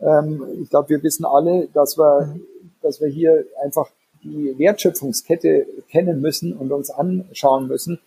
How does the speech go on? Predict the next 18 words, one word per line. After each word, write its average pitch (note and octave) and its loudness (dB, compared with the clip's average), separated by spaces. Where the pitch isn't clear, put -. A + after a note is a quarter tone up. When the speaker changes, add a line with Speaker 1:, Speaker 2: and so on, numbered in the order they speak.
Speaker 1:
dass - 2
die D#3+ -2
Industrie D3 -4
dieses C3 -4
Problem C#3 -2
halt C3 0
durchaus C#3 0
nachgelagert B2 -2
hat. - -16
Ja, - -12
kann D#3+ -4
ich E3 -6
überhaupt C#3+ 2
produzieren D#3+ -2
für F#3+ -4
die E3 -4
nächste E3 -8
Herbst-Wintersaison? D3+ -2